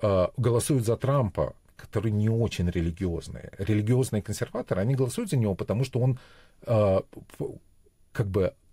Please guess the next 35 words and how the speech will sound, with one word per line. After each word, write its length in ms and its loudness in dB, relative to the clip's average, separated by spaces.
обеспечивает 840 0
вот 160 -2
эту, 540 2
э, 120 -2
борьбу 380 0
с 120 -4
абортами, 540 -2
обе-, 200 -6
как 180 -2
бы 200 0
запрещает 580 0
аборты, 600 -2
потому 260 0
что 140 -8
с 80 -4
их 80 -2
точки 240 -6
зрения 340 2
аборты — 400 0
это 140 -2
убийство 360 -2
детей. 360 -6
Они 280 4
страшно 380 0
недовольны, 480 2
но 120 0
в 80 -6
конце 440 0
концов 440 0
они 100 4
все 160 -2
равно 180 2
проголосуют 540 0
за 100 -6
него. 300 -4